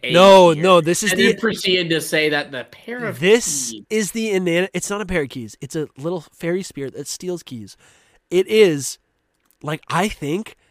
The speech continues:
Speaker 2: no, I don't like that it breaks its arms apart. I think I kinda hate the anatomy of that.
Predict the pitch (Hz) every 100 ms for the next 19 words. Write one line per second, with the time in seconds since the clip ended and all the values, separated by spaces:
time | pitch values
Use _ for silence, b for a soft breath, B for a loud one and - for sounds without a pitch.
0 | _ _ _ _ - 113 101 135 170 165
1 | 156 147 131 - 135 127 - 123 127 131
2 | 135 131 139 151 _ _ _ - 127 156
3 | 135 - 147 131 135 - 131 139 143 139
4 | 139 139 139